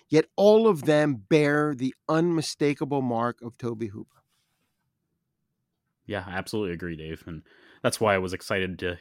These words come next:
Speaker 2: hear you talk about this one, 'cause maybe not what you think of when you first pick out, like, your first ten horror
Speaker 1: Yeah.
Speaker 2: auteurs,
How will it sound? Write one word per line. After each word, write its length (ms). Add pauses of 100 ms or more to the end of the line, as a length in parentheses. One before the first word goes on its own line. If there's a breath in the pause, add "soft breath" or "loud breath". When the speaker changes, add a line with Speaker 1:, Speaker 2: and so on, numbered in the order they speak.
Speaker 2:
hear 140
you 120
talk 280
about 220
this 200
one, 180
'cause 280 (420 soft breath)
maybe 260
not 220
what 140
you 100
think 240
of 260
when 120
you 140
first 600 (300)
pick 200
out, 220
like, 240
your 200 (380)
first 320
ten 540 (100)
horror 300
Speaker 1:
Yeah. 140
Speaker 2:
auteurs, 320